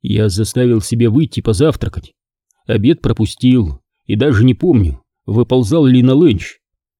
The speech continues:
Вроде бы нет, значит, обошелся без ленча. Скажите "нет" голоду,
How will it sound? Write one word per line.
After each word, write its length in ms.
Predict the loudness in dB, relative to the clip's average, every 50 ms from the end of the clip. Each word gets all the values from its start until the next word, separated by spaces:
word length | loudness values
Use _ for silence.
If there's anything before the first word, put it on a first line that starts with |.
| _
Вроде 360 | -10 -6 -6 -4 -2 -2 0
бы 120 | 0 2 2
нет, 380 | 2 2 0 0 -4 -8 _ _ _ _ _ _ _
значит, 600 | -10 -8 -4 -2 0 0 0 -2 -2 -2 -2 -2
обошелся 500 | 0 -2 -2 -2 -2 -2 -4 -2 -2 -2
без 180 | -2 -2 -2 2
ленча. 480 | 2 2 2 2 0 -4 -8 -12 -14 _ _ _ _ _ _ _ _ _ _ _ _ _ _ _
Скажите 680 | _ -18 -16 -8 -6 -4 -4 -2 -2 -2 -4 -2 0 0
"нет" 280 | 2 2 2 0 0 0
голоду, 580 | 0 2 2 2 2 0 -2 -4 -8 -12 -18